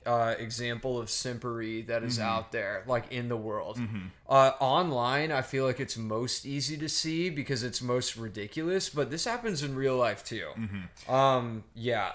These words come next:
Speaker 1: and I'm, I'm pulling up a story. Um, I don't know how many people are familiar with, there is this, um,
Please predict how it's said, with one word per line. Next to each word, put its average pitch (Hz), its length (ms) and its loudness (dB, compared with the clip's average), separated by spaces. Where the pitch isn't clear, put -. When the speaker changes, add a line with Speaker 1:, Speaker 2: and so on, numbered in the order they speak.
Speaker 1:
and 139 120 -2
I'm, 196 340 2
I'm 165 180 2
pulling 233 360 -2
up 190 140 -2
a 143 80 -2
story. 147 720 0
Um, 131 460 2
I 147 100 8
don't 214 180 4
know 220 160 6
how 139 260 0
many 180 280 -2
people 160 560 0
are 131 120 4
familiar 139 720 0
with, 120 500 -2
there 143 260 2
is 165 260 -2
this, 139 420 0
um, 113 520 -4